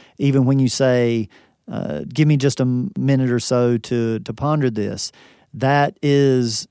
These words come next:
recognizing them, and it's showing them respect because you're informing. Anytime we inform what we're doing, it's, that's a form of respect. And then we want to honor maybe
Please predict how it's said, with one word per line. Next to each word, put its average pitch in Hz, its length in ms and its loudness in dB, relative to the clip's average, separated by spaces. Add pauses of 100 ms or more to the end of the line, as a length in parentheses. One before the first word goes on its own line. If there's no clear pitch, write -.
recognizing 123 840 0
them, 113 280 -4
and 131 100 0
it's 131 120 -4
showing 147 360 0
them 127 160 0
respect - 640 -4
because 117 320 0
you're 131 100 2
informing. 143 540 2
Anytime 180 400 4
we 170 160 4
inform 147 600 4
what 127 180 -2
we're 120 100 -2
doing, 127 540 2
it's, - 200 -8
that's 139 240 -4
a 151 60 -2
form 151 320 -2
of 127 120 -2
respect. 113 640 -6 (800)
And 131 160 0
then 156 320 4 (460)
we 139 120 2
want 143 320 0
to 131 680 0 (180)
honor 156 460 2
maybe 139 520 0